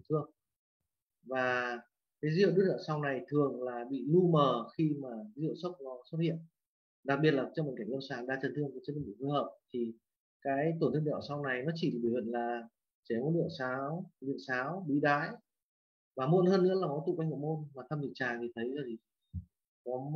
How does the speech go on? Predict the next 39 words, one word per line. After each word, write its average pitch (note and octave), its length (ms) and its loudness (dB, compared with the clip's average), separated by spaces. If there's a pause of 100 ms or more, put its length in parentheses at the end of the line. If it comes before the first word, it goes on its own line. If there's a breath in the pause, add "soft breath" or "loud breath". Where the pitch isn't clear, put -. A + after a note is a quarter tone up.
ờ, C3+ 380 -2 (180)
cái C3 160 -4
vùng C3 260 -4
la C3+ 280 0
căng. C#3+ 160 -2 (720)
Thì A#2+ 140 -6
thường B2+ 220 2
hay C#3 100 -2
là B2 260 -2 (120)
chẩn A2 120 -8
đoán G2+ 160 -6
là A#2+ 140 -10
tương C3+ 100 -4
đối B2+ 100 -2
muộn. D#3+ 220 2 (200)
Do B2+ 80 -10
vậy B2+ 140 -8
mà A#2+ 160 -8 (480)
thường C3+ 340 2 (520)
tổn C3+ 260 4
thương E3+ 160 4
niệu A#2+ 180 2
sau D3 220 -2
thường D3 160 4
được A2 120 0
chẩn G2+ 160 -4
đoán G#2+ 240 -8 (320)
sau F3+ 440 4
khi E3+ 180 4
chúng D3 100 -4
ta D3+ 100 -2
đã D3 80 -4
loại D#3+ 300 2
trừ C3+ 240 2
được A#2 120 -2
các D#3 120 -12
tổn G2 180 -6
thương C3+ 140 -4
bụng E3 260 0